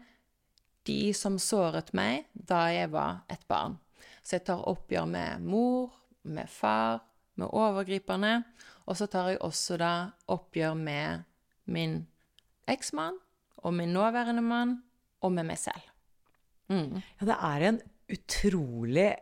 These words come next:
Speaker 2: åpen, eh, bok, eh, og det skriver du også i begynnelsen, at du faktisk nesten er redd. Eh, du tar med seerne i den frykten at det, hva vil skje nå?
Speaker 1: Mm.
Speaker 2: Vil jeg bli foreldreløs? Vil jeg bli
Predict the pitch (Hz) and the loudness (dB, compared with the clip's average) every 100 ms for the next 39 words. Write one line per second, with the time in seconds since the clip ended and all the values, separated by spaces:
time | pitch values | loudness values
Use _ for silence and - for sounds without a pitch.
0 | - _ _ 190 170 - - - 156 185 | -10 _ _ 6 6 4 0 2 4 6
1 | 247 - - 170 160 151 143 131 180 427 | 4 0 6 8 10 8 6 4 8 6
2 | - - - - 202 190 180 180 180 - | 6 -10 -4 4 6 8 8 6 2 -14
3 | - - - 214 185 208 - - 156 151 | -18 -12 2 4 6 4 2 -2 0 4
4 | 185 170 127 - 214 208 165 135 127 196 | 4 4 4 2 2 2 0 0 0 0
5 | 196 151 - 160 - - 185 - 208 - | 0 -2 -2 -4 -4 -4 -2 2 2 2
6 | - 175 - 151 147 165 - _ - 170 | 0 -2 0 2 2 2 -2 _ -2 2
7 | 160 185 277 - - 214 208 185 208 - | 4 2 0 -6 -2 2 4 4 0 -2
8 | 160 151 170 185 - - - 170 160 208 | 2 6 6 4 -6 -4 2 4 4 4
9 | 170 127 143 - 170 165 156 - 147 - | 4 4 0 0 2 2 0 -2 -6 -6
10 | - 170 - 190 165 143 131 208 - - | -2 -2 0 -2 0 -2 0 0 0 -2
11 | 147 170 196 220 - - 185 180 151 - | -2 2 4 4 0 -18 -16 -16 -6 4
12 | 208 190 170 170 170 214 185 143 131 147 | 6 6 4 2 4 4 4 2 2 0
13 | 156 214 226 202 180 180 180 165 | 2 0 2 4 4 4 2 0